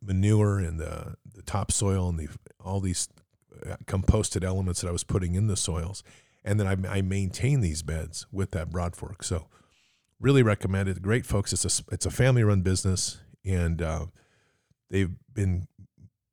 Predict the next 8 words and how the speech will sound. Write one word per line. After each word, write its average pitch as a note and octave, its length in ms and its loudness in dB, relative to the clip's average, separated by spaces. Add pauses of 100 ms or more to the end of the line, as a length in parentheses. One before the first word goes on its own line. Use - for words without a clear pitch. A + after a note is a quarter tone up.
(760)
getting A2 240 4
more G2+ 200 6
and A#2 60 6
more F#2+ 140 4
popular. F#2+ 640 0 (140)
So E2+ 420 -2 (840)
just - 220 -2
a F2+ 120 -4